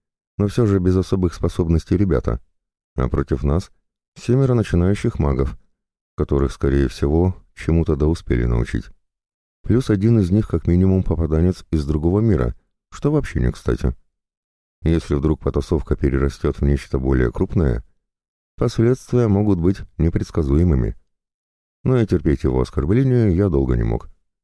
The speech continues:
Зная свой характер, рано или поздно я сорвусь. И, скорее всего, это будет очень рано.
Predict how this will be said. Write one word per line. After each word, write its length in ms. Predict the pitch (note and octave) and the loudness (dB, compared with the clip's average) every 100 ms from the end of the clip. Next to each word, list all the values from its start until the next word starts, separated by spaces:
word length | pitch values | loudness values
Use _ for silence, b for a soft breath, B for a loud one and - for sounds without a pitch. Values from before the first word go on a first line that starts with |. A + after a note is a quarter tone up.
| _ _ _ - | _ _ _ -6
Зная 320 | C#2 D2 C2 | -2 0 0
свой 220 | - B1+ | -2 -4
характер, 500 | - C#2 F#2+ - - _ _ | -2 -2 -2 -4 -6 _ _
рано 300 | - D#2+ C#2 A#1+ | -2 0 0 0
или 100 | A#1+ | 0
поздно 460 | - G#2 G#2 G#2 G2+ _ | 0 0 0 0 -4 _
я 200 | F2 A#2 | -2 -2
сорвусь. 400 | - A#2 B2+ - - _ _ _ _ _ _ _ _ | -2 -4 -4 -6 -20 _ _ _ _ _ _ _ _
И, 60 | G#2+ | -4
скорее 360 | - A#2 A#2 | 0 2 2
всего, 360 | G2 - A#2+ A2+ | 0 -2 2 2
это 180 | G2+ D#2+ | 2 0
будет 380 | E2 F2 - - | 2 0 -2 -6
очень 360 | E2 D#2 - C2+ | -2 0 2 0
рано. 340 | A#1 A1 A1 | 0 -2 -4